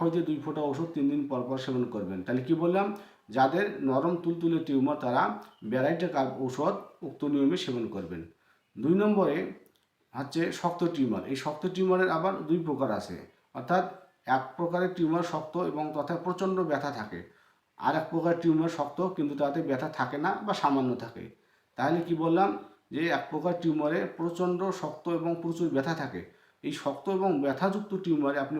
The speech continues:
প্রয়োগ করবেন কোনিয়াম ঔষধ। কোনিয়াম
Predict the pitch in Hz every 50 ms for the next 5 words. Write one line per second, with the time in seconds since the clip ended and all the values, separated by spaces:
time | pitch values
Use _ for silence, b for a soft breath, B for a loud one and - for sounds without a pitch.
0 | 135 - 135 127 123 123 123 123 123 131 170 202 214 214 B B B B B _
1 | - 160 165 175 180 180 165 143 117 101 90 - - 82 - - _ _ _ _
2 | _ _ _ _ _ _ _ _ _ - 151 160 165 175 185 196 208